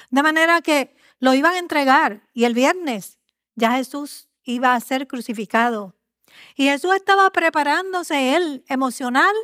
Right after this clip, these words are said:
y espiritualmente para ser entregado a las autoridades. Y quería de igual manera preparar a sus discípulos, aunque ya él había estado hablando,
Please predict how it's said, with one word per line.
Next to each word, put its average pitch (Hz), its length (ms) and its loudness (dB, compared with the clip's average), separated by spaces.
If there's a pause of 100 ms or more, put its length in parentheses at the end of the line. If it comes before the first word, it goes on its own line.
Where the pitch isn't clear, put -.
(260)
y 269 80 -4
espiritualmente 285 1200 -2 (760)
para 294 560 0 (240)
ser 339 320 -2
entregado 403 840 0
a 311 80 0
las 311 100 2
autoridades. 285 1080 -2 (1120)
Y 294 140 -2
quería 320 580 2
de 277 140 -2
igual 294 260 -2
manera 294 640 -2 (1120)
preparar 269 520 2
a 269 80 -2
sus 262 180 -4
discípulos, 220 920 -6 (340)
aunque 233 340 0
ya 269 360 2
él 302 320 0
había 247 420 -2
estado 285 480 -2
hablando, 226 720 -4